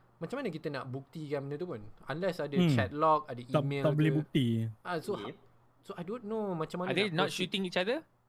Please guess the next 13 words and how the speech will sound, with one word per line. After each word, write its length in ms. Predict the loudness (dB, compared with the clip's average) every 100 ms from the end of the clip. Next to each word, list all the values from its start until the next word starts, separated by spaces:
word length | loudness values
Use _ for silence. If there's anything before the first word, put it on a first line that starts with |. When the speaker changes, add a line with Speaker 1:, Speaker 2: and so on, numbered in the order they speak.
| _ _ _ _ _ _ _ -20 _
Speaker 1:
Uh, 240 | 0 2 0
n-, 220 | -4 -8 -16 -20 -18 -2
the, 260 | 2 4
uh, 180 | 2 -2 -4 _ _
again, 320 | -4 -2 -2
mungkin 280 | -2 -4 -4
salah, 240 | -2 -2 -2
tapi 220 | -4 -4
my 160 | -4 -4
understanding 380 | -2 -2 -2
is 80 | -4
macam, 340 | -6 -4 -2 -2
okay, 380 | -6 -6 -6